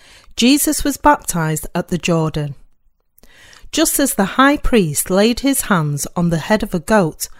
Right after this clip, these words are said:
John the Baptist laid his hands on Jesus' head and passed all the sins of the world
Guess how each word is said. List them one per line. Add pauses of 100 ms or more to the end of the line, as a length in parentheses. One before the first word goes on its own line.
(340)
John
the
Baptist
laid
his
hands
on
Jesus'
head (300)
and
passed
all
the
sins
of
the
world